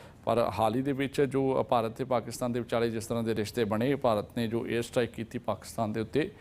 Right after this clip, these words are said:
ਉਸ ਤੋਂ ਬਾਅਦ ਐਲ ਓ ਸੀ ਦੇ ਉੱਤੇ ਜੋ ਸੀਜ਼ਫਾਇਰ ਦਾ ਉਲੰਘਣ ਹੋਇਆ ਤਾਂ ਲਗਾਤਾਰ ਉੱਥੇ ਗੋਲੀਬਾਰੀ ਹੁੰਦੀ ਰਹੀ ਹੈ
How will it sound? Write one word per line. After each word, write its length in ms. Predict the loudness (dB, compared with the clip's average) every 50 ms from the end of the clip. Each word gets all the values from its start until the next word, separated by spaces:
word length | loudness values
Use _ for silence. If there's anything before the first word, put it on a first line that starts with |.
| -18 -18 -18 -20 -18 -8 -4
ਉਸ 160 | -2 -2 0 2
ਤੋਂ 120 | 2 4
ਬਾਅਦ 280 | 6 6 6 6 4 2
ਐਲ 240 | 0 0 0 2
ਓ 60 | 0 0
ਸੀ 160 | -2 -2 -2
ਦੇ 120 | -2 -2
ਉੱਤੇ 180 | -2 -2 -2 -2
ਜੋ 140 | -2 -2 -2
ਸੀਜ਼ਫਾਇਰ 460 | -2 0 -2 0 2 2 4 4 4
ਦਾ 160 | 4 4 2
ਉਲੰਘਣ 360 | 2 2 2 0 0 0 0
ਹੋਇਆ 300 | 0 2 2 4 2 2 -2 -6 -20 -20 -20 -20 -20 -20 -20 -10 -4
ਤਾਂ 100 | -2 -2
ਲਗਾਤਾਰ 480 | 0 0 2 2 2 2 4 4 4 4 4 2 0 -2 -6 -10
ਉੱਥੇ 560 | -12 -12 -10 -8 -4 -2 0 2 2 0 0 -2
ਗੋਲੀਬਾਰੀ 600 | -2 0 0 2 2 2 2 2 0 -2 -4 -6
ਹੁੰਦੀ 440 | -8 -10 -8 -4 -2 0 2 2 2
ਰਹੀ 240 | 2 2 2 4 2
ਹੈ 160 | 2 0